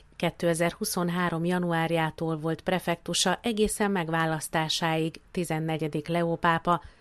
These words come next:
aki délelőtt tíz órakor érkezett egy sötét színű gépjárművel, amit már Vatikánon kívüli látogatásain használt. Május tizedikén ezzel ment Genázzánóba,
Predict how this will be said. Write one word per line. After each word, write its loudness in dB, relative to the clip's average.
aki -2
délelőtt 2
tíz 0
órakor 0
érkezett -2
egy -4
sötét -2
színű -4
gépjárművel, 2
amit 2
már 4
Vatikánon -2
kívüli -4
látogatásain -2
használt. -2
Május 0
tizedikén -2
ezzel 0
ment -2
Genázzánóba, -2